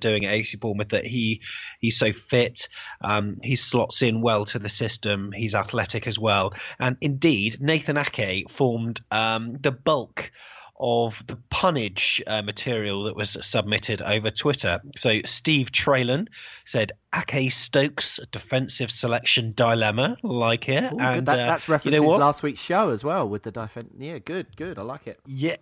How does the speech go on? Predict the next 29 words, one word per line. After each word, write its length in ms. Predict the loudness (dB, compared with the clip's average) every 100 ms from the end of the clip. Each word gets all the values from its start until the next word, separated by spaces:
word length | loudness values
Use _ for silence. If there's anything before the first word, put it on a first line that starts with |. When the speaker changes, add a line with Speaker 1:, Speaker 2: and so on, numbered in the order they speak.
| _ _
Speaker 1:
yeah, 300 | -2 4 6
it 180 | 4 2
does. 280 | 2 4 2
And 200 | -2 0
we'll 120 | 0
be, 200 | 2 2
um, 220 | 2 -2
w-, 280 | -6 -8 -6
in 80 | -2
our 140 | -2
preview 560 | -2 -4 -2 0 -2 -6
piece, 240 | -6 -4
we'll 120 | -2 0
be 260 | 0 -2 -6 -6
talking 220 | -6 -2
about 180 | -2 0
your 120 | -2
thoughts 360 | 2 0 0
on 80 | -4
who 180 | 0 2
should 160 | 2 2
start, 320 | 2 2 2
should 160 | -4 -4
Ake 360 | -6 -2 -4 -4
start. 360 | 2 4 4 2 -6 -12 -2
Um, 280 | 0 0 -2
Nick 240 | -2 0 0
Smith, 560 | 0 2 0 -2 _ -20 -20 -20 -10
Hughes 580 | -2 2 4 4 0